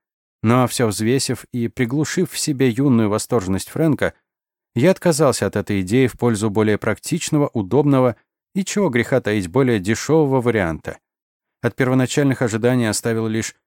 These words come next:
подходящий для дела яркий цвет. Новенький двухдверный седан с восьмицилиндровым двигателем объемом в четыре и четыре литра и мощностью сто двадцать семь лошадиных сил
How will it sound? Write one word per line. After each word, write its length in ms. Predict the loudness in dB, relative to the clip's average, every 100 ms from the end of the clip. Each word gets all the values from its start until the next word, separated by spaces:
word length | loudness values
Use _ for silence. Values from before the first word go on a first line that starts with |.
| _ -6
подходящий 680 | -2 0 2 2 2 0
для 180 | 0 0
дела 400 | 2 0 2 0 -4 _ -6
яркий 400 | -2 -2 -2 -8
цвет. 480 | -6 -8 -10 -16 _ _ _ _ _ _ _ _ _ _ _ 2
Новенький 480 | 6 6 6 4 2
двухдверный 600 | 2 0 2 4 4 2
седан 360 | 0 0 0
с 80 | 0
восьмицилиндровым 920 | -2 0 -2 0 0 2 2 2 2
двигателем 640 | 2 0 0 0 0 -2 -4 _
объемом 540 | -6 -4 0 2 4 2
в 80 | -2
четыре 400 | -6 -4 -2 -4
и 40 |
четыре 360 | -4 -4 -2 0
литра 480 | -2 -2 -2 -2 -6 _ _ 0
и 60 |
мощностью 520 | 2 2 0 -4 -4
сто 180 | -6 -4
двадцать 360 | -2 -2 -4 -4
семь 240 | 0 0
лошадиных 520 | 0 -2 -2 -2 -2
сил 340 | -4 -4 -4